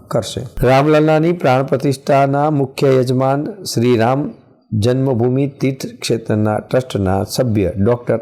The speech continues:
અનિલ મિશ્રા છે. યજમાન તરીકે તેમણે મંગળવારે પ્રાયશ્ચિત પૂજનમાં ભાગ લીધો હતો. તેઓ આગામી સાત દિવસ સુધી યજમાનની ભૂમિકામાં રહેશે.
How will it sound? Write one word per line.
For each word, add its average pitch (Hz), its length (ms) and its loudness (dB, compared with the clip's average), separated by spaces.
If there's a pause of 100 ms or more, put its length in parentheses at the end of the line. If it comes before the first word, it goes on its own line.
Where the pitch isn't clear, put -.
(140)
અનિલ 117 280 0
મિશ્રા 90 440 -2
છે. 101 480 -6
યજમાન 127 420 0
તરીકે 98 400 -2
તેમણે 92 440 0
મંગળવારે 98 800 0 (380)
પ્રાયશ્ચિત 135 640 2
પૂજનમાં 95 680 0
ભાગ 87 400 -2
લીધો 127 500 0
હતો. 87 400 -4 (200)
તેઓ 110 440 0 (320)
આગામી 139 440 0
સાત 139 260 2
દિવસ 139 280 0
સુધી 143 360 0
યજમાનની 113 520 0
ભૂમિકામાં 87 680 -2
રહેશે. 98 480 0